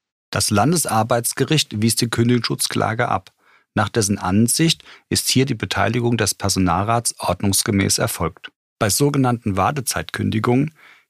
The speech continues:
gemeint sind Kündigungen innerhalb der ersten sechs Monate des Arbeitsverhältnisses, greift das Kündigungsschutzgesetz noch nicht. Deshalb richten sich die Kündigungsgründe nicht nach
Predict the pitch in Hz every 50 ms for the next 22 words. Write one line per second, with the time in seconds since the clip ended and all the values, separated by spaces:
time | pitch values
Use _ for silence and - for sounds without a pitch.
0 | _ - 113 101 98 98 101 117 139 143 - - - 104 - - - 131 135 135
1 | 147 - 156 147 151 139 - - 127 139 135 117 107 117 117 - - 104 - 101
2 | 104 117 117 - - - - - 104 95 - - - 98 92 110 113 113 - -
3 | 120 110 104 - - - 104 98 95 104 107 - - - 113 104 110 120 123 127
4 | 131 123 131 143 139 - - - - - - - _ _ - - 101 101 110 110
5 | - - 135 120 - - - - 107 110 113 117 - - 113 - - 117 110 -
6 | - - 113 107 110 117 120 - - - _ _ _ - 110 110 - - - -
7 | - - - - _ _ _ _ _ - 139 135 - 165 165 170 - - 107 135
8 | 131 - - 139 127 131 117 - - - - - 127 127 151 139 - 139 147 -
9 | - - - 147 131 131 117 107 120 151 175 - - - 135 117 -